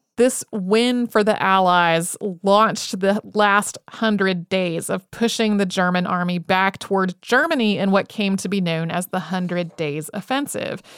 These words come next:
It ultimately led to the November eleventh, nineteen eighteen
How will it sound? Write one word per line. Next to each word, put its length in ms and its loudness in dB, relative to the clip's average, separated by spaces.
It 120 -2
ultimately 500 0
led 320 2
to 80 -8
the 220 0
November 480 2
eleventh, 640 0
nineteen 420 -2
eighteen 420 -2